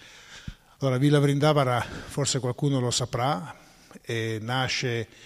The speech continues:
inizialmente come, come un, eh, un luogo non privato, perché privato non è la parola, non è la parola esatta, ma un, diciamo, un luogo residenziale, dove i devoti erano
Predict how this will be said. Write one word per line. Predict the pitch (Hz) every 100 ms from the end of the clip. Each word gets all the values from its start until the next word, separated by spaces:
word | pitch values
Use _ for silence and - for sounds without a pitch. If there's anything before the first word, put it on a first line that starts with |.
| - -
inizialmente | 156 165 - 175 190 220 175 151
come, | - 143 135 131 117 - -
come | - 143 143 135 135
un, | - 135 135 131
eh, | 123 120 113 - - - _ _ _
un | 139 139
luogo | 143 156 160 147 147 143 139 139 127 85 - - - _ _ _ -
non | 180 170
privato, | - 156 131 120 123 151
perché | 123 113
privato | 117 120 127 120
non | 117
è |
la | 117
parola, | 113 113 113 104 - - - _
non | 131
è | 127
la |
parola | 127 123
esatta, | 135 147 - 131
ma | 123 120 127
un, | 131 131 131 139 143
diciamo, | 151 135 160 147 123 - _
un | 190
luogo | 185 151 143
residenziale, | 131 127 123 120 120 95 98 104 117
dove | 131 127 120
i | 120
devoti | 139 151 143 147
erano | 120 113 113 110